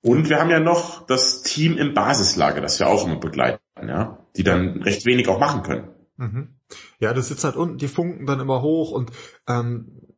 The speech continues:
Speaker 2: eine, eine, äh, äh, Keira Knightley sagt das in dem Film irgendwann ganz schön, das war lustigerweise ein Gedanke, den ich fünf Minuten irgendwie vorher im Kino hatte.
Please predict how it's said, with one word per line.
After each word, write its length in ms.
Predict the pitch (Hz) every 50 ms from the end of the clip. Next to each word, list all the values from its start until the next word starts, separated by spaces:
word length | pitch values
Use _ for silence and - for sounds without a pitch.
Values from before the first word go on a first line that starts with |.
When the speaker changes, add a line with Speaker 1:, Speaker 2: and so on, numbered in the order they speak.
| _ _
Speaker 2:
eine, 600 | - - 113 139 143 139 123 117 113 - - -
eine, 760 | - 120 127 123 120 107 107 98 - - 113 110 107 107 107 - _ _ - - -
äh, 100 | 113 110
äh, 40 | 113
Keira 220 | 113 135 139 131
Knightley 280 | 120 120 139 - 143 123
sagt 180 | - 120 117
das 120 | 139 120 -
in 60 | 120
dem 100 | 117 110
Film 240 | - 143 143 135 117
irgendwann 280 | 110 113 117 117 117
ganz 200 | 113 120 110 -
schön, 240 | - 135 147 147 135
das 200 | 117 113 113 -
war 140 | 135 127 135
lustigerweise 560 | 143 151 143 - 170 143 127 127 139 135 131
ein 40 | 123
Gedanke, 540 | 123 113 131 135 - 143 135 143 135 127 131
den 160 | - 135 135
ich 120 | 135 127 -
fünf 180 | 151 139 135
Minuten 240 | 143 135 127 - -
irgendwie 220 | 98 127 123 123 117
vorher 300 | - 117 139 143 120 107
im 100 | 101 -
Kino 200 | - 107 110 104
hatte. 200 | 113 113 147